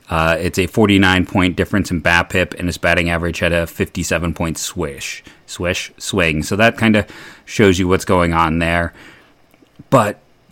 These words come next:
you know, the three eighty-two slugging to a, he slugged at both levels, you know, over five hundred. That, that's a significant change. He's making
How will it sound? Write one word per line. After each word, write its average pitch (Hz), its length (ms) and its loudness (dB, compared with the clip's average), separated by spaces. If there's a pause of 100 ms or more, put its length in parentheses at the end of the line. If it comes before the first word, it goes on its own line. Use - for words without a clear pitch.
(240)
you 110 80 -2
know, 98 120 2
the 95 80 0
three 151 180 2
eighty-two 113 260 2
slugging 113 400 4
to 98 160 0
a, - 260 -4
he 110 440 -4
slugged 117 420 2
at 113 160 -2
both 139 240 4
levels, 98 540 2 (160)
you 87 80 -8
know, 85 300 -6
over 107 240 2
five 95 220 0
hundred. 85 360 -4 (340)
That, 104 200 -2
that's 120 180 0
a 120 80 -2
significant 101 500 0
change. 90 380 0
He's 101 140 -4
making 104 400 0